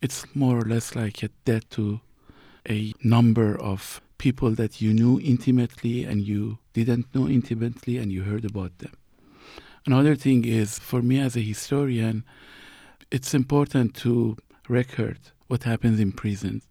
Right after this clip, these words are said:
because prison, in a nutshell, manifests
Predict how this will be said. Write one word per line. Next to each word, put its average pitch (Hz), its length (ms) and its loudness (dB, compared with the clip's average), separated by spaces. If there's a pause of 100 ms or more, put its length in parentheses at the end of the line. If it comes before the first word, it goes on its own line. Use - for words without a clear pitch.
(560)
because 135 260 0
prison, 151 400 2
in 135 140 4
a 120 80 6
nutshell, 117 560 -2 (760)
manifests 123 1200 2